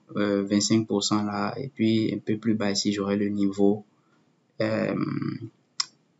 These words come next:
quatre-vingts, soit quinze pour cent. Si vous avez bien compris ce que j'avais présenté, vendre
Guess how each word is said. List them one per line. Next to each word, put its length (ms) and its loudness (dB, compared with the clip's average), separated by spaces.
quatre-vingts, 1000 8
soit 240 6
quinze 260 12
pour 200 -2
cent. 220 -2
Si 140 6
vous 180 10
avez 180 6
bien 240 6
compris 580 2
ce 100 -8
que 80 4
j'avais 260 2
présenté, 600 0
vendre 760 12